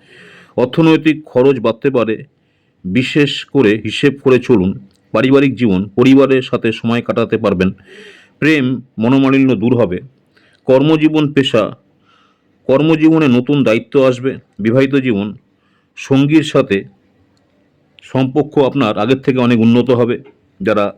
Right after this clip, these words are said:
ছাত্রছাত্রী রয়েছেন, ছাত্রছাত্রীদের পড়াশোনায় মনোযোগ বাড়বে। লটারি প্রাপ্তি যোগ, মাঝারি যোগ, সাবধানতা, গাড়ি চালানোর সময় একটু সতর্ক থাকুন।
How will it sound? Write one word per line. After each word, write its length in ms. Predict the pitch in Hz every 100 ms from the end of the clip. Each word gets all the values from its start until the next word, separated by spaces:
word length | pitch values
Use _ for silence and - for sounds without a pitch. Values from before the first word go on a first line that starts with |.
| -
ছাত্রছাত্রী 540 | 110 - 135 135 139
রয়েছেন, 380 | 131 123 113 113
ছাত্রছাত্রীদের 680 | - - 120 120 123 120 110
পড়াশোনায় 540 | 110 113 110 123 113
মনোযোগ 420 | 104 110 117 110 113
বাড়বে। 300 | 107 92 - _ _ - - - - _
লটারি 380 | 107 127 151 156
প্রাপ্তি 360 | 147 143 156 107
যোগ, 200 | 104 - _ 104
মাঝারি 420 | 117 120 139 127
যোগ, 240 | 98 101
সাবধানতা, 640 | - 113 123 131 127 123 - _ _ _ _ - 98
গাড়ি 200 | 120 135
চালানোর 360 | 131 127 131
সময় 300 | 127 127 101
একটু 160 | 104 110
সতর্ক 340 | 110 123 120
থাকুন। 340 | 127 120 123